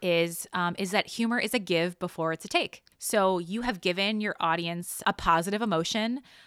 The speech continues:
a laugh, a guffaw, a smile, before you've taken anything from them, before you've asked for a single dollar, you've given them something. So it is, it's a fair exchange. So that's really powerful.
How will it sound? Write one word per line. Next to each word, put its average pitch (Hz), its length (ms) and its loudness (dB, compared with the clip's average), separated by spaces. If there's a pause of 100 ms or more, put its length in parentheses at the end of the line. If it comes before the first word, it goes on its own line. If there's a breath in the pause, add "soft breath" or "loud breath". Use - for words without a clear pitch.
(260 soft breath)
a 175 140 0
laugh, 233 420 6
a 180 60 0
guffaw, 220 580 6
a 160 60 -4
smile, 196 720 2 (480 soft breath)
before 214 480 2
you've 208 420 -4
taken 190 320 -2
anything 147 380 -8
from - 160 -14
them, - 180 -6
before 175 280 -2
you've 196 180 0
asked 175 300 4
for 185 60 -2
a 165 60 -2
single 233 280 0
dollar, 160 340 6
you've 170 240 -4
given 185 240 0
them 151 160 -8
something. - 520 -8
So 208 240 -4
it 214 120 0
is, 262 240 0 (260 loud breath)
it's 233 140 -2
a 220 60 2
fair 190 300 -2
exchange. - 680 -8 (340)
So - 100 0
that's 202 240 6
really 180 180 0
powerful. - 600 -6